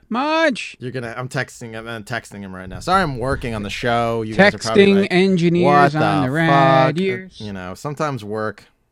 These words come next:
Speaker 1: Yeah, it's kind of important. Guess it's when you have a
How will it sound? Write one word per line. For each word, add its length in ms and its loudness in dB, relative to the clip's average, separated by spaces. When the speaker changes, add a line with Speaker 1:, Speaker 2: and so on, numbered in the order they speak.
Speaker 1:
Yeah, 220 -4
it's 240 -8
kind 180 -2
of 60 -4
important. 560 -6
Guess 300 -20
it's 200 -20
when 120 -14
you 220 -20
have 140 -12
a 80 -10